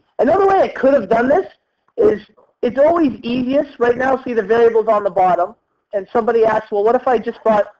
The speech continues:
thirty-six to the other side?" Well, it would have looked like this. I would have been left with one over R equals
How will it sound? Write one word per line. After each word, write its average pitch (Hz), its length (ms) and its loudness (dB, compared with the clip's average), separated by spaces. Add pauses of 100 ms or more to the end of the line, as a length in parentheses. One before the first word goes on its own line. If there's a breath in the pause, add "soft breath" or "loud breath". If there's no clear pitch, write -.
(640)
thirty-six 214 520 -2
to 226 80 -8
the 208 140 -2
other 190 260 -2
side?" 180 300 0
Well, 196 160 0
it 214 40 0
would 240 120 4
have 233 40 -2
looked 226 180 -2
like 196 180 0
this. 202 200 -2 (340)
I 190 80 -2
would 214 100 0
have 208 100 -2
been 208 140 -4
left 208 220 -4
with 190 180 -6
one 196 280 -2
over 220 200 2
R 190 500 0
equals 185 480 -6